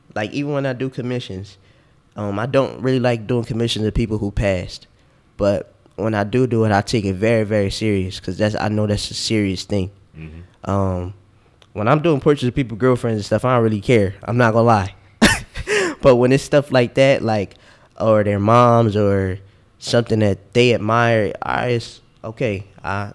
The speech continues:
Speaker 1: let me try to feel how you would feel about this thing." So I try to get in tune with e-, with everything.
Speaker 2: Mm-hmm.
Speaker 1: So, yeah.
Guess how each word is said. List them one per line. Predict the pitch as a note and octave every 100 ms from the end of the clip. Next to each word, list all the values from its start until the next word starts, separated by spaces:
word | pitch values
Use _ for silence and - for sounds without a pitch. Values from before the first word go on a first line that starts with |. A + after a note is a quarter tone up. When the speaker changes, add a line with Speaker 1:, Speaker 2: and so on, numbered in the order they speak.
| -
Speaker 1:
let | A2
me | A#2
try | A#2 A#2
to | G#2
feel | - B2 A2+ G2 - _ _ -
how | G2+
you | G2+ A#2
would | G#2
feel | - G2
about | F#2 F2+ F#2
this | F2+
thing." | - F#2+ F#2+ - _ _ _ _
So | - G2+ F#2 F#2+ - _ _ _ _ _ _ _ _
I | G#2
try | A2 C3+
to | A#2+
get | A#2
in | A2
tune | G2+ B2 A2
with | G#2
e-, | G2+ G#2
with | G2 G#2
everything. | G#2 G2+ G2 F#2 F#2 G2 _ _ D2+
Speaker 2:
Mm-hmm. | D2 D#2+ G2+
Speaker 1:
So, | A2+ - F#2+
yeah. | F#2+ F#2